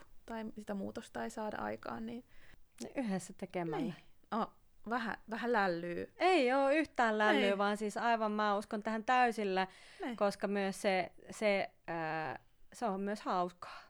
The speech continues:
Speaker 2: Ja sitten
Speaker 1: Niin.
Speaker 2: hyvä, hauskat asiat. Eikö siis joku muumimamma sano, että,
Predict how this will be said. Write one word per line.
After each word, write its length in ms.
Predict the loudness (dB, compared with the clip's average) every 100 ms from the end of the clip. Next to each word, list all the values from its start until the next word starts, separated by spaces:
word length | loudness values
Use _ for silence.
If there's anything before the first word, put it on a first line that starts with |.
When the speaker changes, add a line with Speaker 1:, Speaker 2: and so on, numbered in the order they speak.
| _
Speaker 2:
Ja 180 | -2 -2
sitten 420 | -2 -4 0 0
Speaker 1:
Niin. 220 | 0 -4 -6
Speaker 2:
hyvä, 200 | -4 -4 0
hauskat 500 | 4 4 2 -4 -2
asiat. 180 | -4 -6 -4 2
Eikö 280 | 6 8
siis 220 | 6 2 4
joku 260 | 4 4
muumimamma 760 | 2 4 4 4 2 2 0 -2
sano, 400 | -2 -2 -2 -4 -8 -20 -6
että, 640 | -4 -4 -8 _ 2 2